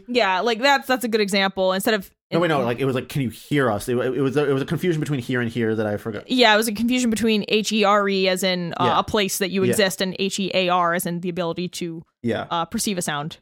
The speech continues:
Speaker 1: through
Speaker 2: Yeah.
Speaker 1: auditory means.
Speaker 2: Yeah.
Speaker 1: Um, <laughs> so it was a lot of that.
Speaker 2: Homophone clarifications with terrible book club.
Speaker 1: Yes, uh, there's a lot of that going on. Um, just la-, lazy punctuation problems, and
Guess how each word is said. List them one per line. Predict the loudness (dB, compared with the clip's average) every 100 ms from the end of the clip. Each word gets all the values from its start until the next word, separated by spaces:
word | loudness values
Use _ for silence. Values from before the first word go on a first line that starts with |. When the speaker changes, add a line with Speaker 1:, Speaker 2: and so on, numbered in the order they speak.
| _
Speaker 1:
through | -12 -12 -14 _ -2
Speaker 2:
Yeah. | -2
Speaker 1:
auditory | 2 2 4
means. | 4 4 2
Speaker 2:
Yeah. | 6 6
Speaker 1:
Um, | 6 2
<laughs> | 4 2 4 2 4 4 4
so | 4 4 4 2
it | -2 -2 0
was | 4
a |
lot | 4 4
of | 6
that. | 4 6
Speaker 2:
Homophone | 2 2
clarifications | 2 2 0 -2 -2 -4
with | -4 -4
terrible | -4 -4
book | -6
club. | -6 -4
Speaker 1:
Yes, | 0 0 0 2
uh, | 4 4 4
there's | 4
a | 4
lot | 2
of | 4
that | 2 2
going | 2 2 4
on. | 4 4 2 0
Um, | 0 0 0 -2 -2
just | -2 -4 0
la-, | 2 2
lazy | 2 0 0
punctuation | -2 -2 -4 -4 -4
problems, | -2 -2 -2 -4
and | -6